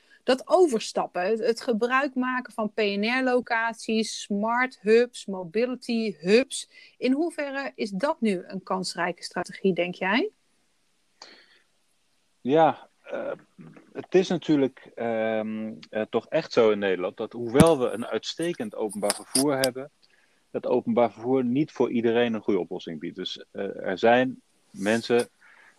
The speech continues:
Speaker 2: eh, die uit be-, gebieden komen waar het openbaar vervoer gewoon niet, eh, eh,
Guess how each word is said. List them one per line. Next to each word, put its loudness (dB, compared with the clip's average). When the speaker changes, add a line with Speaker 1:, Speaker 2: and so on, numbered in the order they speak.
Speaker 2:
eh, 2
die -2
uit 0
be-, -8
gebieden 2
komen 2
waar 0
het -10
openbaar -10
vervoer -10
gewoon -8
niet, -12
eh, -4
eh, -12